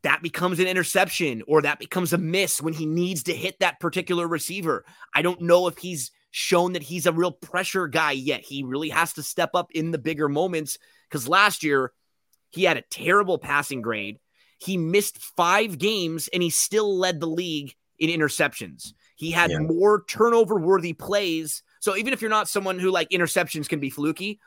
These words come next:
Speaker 1: okay, go look at Pro Football Focus. They do turnover-worthy plays versus big-time throws. He had more turnover-worthy plays than big-time throws. So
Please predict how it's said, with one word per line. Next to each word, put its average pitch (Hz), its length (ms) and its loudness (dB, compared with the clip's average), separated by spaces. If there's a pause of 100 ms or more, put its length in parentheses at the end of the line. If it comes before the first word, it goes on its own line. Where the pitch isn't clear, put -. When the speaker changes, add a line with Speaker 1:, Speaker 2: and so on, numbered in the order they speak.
(120)
Speaker 1:
okay, 156 220 2
go 175 100 4
look 175 200 2
at 151 100 -4
Pro 165 160 2
Football 156 320 2
Focus. 160 380 2
They 160 120 4
do 156 140 -2
turnover-worthy 147 800 2
plays 151 380 0
versus 131 300 0
big-time 127 420 -2
throws. 120 440 0 (140)
He 180 160 -4
had 151 160 0
more 180 280 4
turnover-worthy 143 720 0
plays 156 400 -2
than 135 120 -2
big-time 127 380 0
throws. 120 460 2 (220)
So 143 480 4